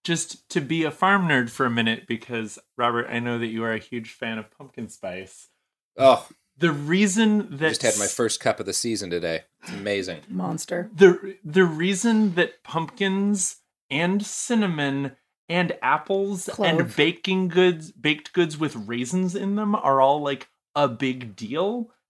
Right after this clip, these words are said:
Speaker 1: and are all, like, apples are a fruit that if you put apples in, say, a barrel, there's the saying about one bad apple, because if you make sure that an apple isn't rotting and you put it in a cool, dark space with decent ventilation,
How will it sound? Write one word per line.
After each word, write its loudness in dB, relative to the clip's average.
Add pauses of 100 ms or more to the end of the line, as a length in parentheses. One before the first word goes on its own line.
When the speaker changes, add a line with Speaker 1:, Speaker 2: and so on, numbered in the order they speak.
Speaker 1:
and -4
are 0
all, 0 (260)
like, -6 (400)
apples 2
are 6
a 2
fruit -4 (100)
that 2
if 0
you -4
put -8
apples -2 (240)
in, -4
say, 0 (260)
a 4
barrel, 4
there's 2
the -6
saying -4
about -2
one -2
bad -2
apple, -2 (160)
because -4
if -4
you -4
make -6
sure 0
that -4
an -4
apple -8
isn't -8
rotting 0
and -6
you -6
put -10
it -4
in -4
a -8
cool, -10
dark -8
space -8
with -10
decent -10
ventilation, -8